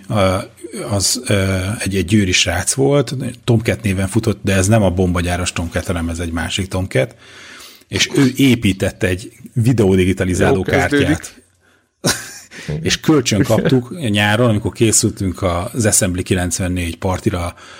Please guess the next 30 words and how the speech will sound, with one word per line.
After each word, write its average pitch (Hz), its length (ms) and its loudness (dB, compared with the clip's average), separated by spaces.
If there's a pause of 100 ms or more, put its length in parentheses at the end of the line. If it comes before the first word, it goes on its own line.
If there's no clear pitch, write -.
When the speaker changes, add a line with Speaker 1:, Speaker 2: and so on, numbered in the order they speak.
(160)
Speaker 1:
ö, 85 220 0 (100)
Finnországba, 117 720 2 (320)
mert - 160 -10
mondtuk, 104 240 2
hogy 87 80 4
szeretnénk 95 400 2
rá 98 80 2
belerakni 90 500 0
egy 87 120 -2
ilyen 85 160 -2
videós 87 360 0
jelenetet, 123 400 2
és - 160 0
akkor 95 260 0
a 85 260 -4 (540)
Kaproncai 95 480 0
Tomi 92 200 2
elküldte 92 500 0
a - 140 -4 (260)
saját 92 420 2
maga 82 260 -2
által 90 340 -2
készített 113 640 2
videódigitalizáló 95 1000 -2
kártyát. 95 520 -8 (920)
Speaker 2:
És 160 140 -8
azt 131 140 2
beleraktad 127 520 0
a 139 80 2
P - 100 -2